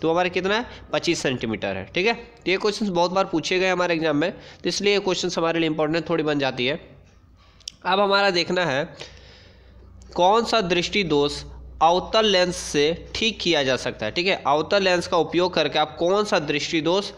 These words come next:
अच्छा कर सकते हैं, ठीक है। तो कौन सा, निकट दृष्टि दोष। क्या हो जाएगा हमारा आंसर, निकट दृष्टि दोष, ठीक है। अब हमारा अगला प्रश्न क्या है उस चीज़ को देख लेते हैं, ठीक है। निकट दृष्टि दोष किस प्रकार के लेंस से दूर किया जा सकता है, ठीक है।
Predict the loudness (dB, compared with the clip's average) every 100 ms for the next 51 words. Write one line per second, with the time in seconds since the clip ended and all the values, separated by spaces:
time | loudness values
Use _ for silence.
0 | -6 -4 -2 -2 -2 -2 -2 -4 -4 -2
1 | 0 0 -2 -8 -2 0 0 0 -2 -4
2 | -16 -6 -2 0 0 0 0 -2 -2 -2
3 | -2 -6 -6 0 2 2 2 2 2 0
4 | 0 -2 -8 -4 -2 0 0 0 -2 -2
5 | -4 -2 -4 -4 -4 -2 -2 -4 -14 -2
6 | 0 2 2 4 4 2 2 0 0 -2
7 | 0 0 2 0 -4 -12 -4 -2 -2 -2
8 | 0 0 0 -2 0 0 -2 -4 -12 -10
9 | -2 0 0 -2 -14 -18 -18 -10 -2 -2
10 | 2 2 2 0 -2 0 -2 0 2 0
11 | -2 -10 -20 -16 -2 -2 0 -2 0 2
12 | 2 2 0 2 2 2 -2 -2 0 0
13 | 0 0 0 2 0 -4 -6 -4 -2 -2